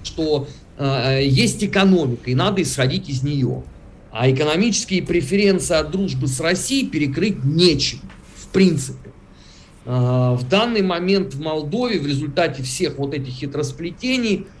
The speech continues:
инфляция превысила двадцать семь процентов.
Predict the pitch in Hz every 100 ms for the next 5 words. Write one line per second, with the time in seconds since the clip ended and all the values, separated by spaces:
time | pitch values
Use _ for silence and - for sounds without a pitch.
0 | - - 151 131 202 208 208 180 143 151
1 | 160 196 - 147 131 143 165 - 147 143
2 | 127 127 127 104 101 -